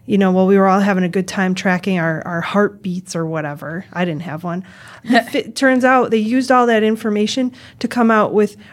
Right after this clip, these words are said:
Speaker 1: wristbands that workers can wear so they can monitor how productive they
Speaker 2: Mm-hmm.
Speaker 1: are, like weird robot slaves.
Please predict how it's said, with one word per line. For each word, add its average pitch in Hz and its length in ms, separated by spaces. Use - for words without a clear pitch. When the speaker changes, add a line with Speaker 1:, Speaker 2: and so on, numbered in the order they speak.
Speaker 1:
wristbands 208 800
that 208 200
workers 233 460
can 247 220
wear 180 360
so - 160
they 208 80
can 196 220
monitor 214 680
how 208 280
productive 185 640
they 165 140
Speaker 2:
Mm-hmm. - 80
Speaker 1:
are, 165 240
like 185 540
weird 196 460
robot 170 340
slaves. - 500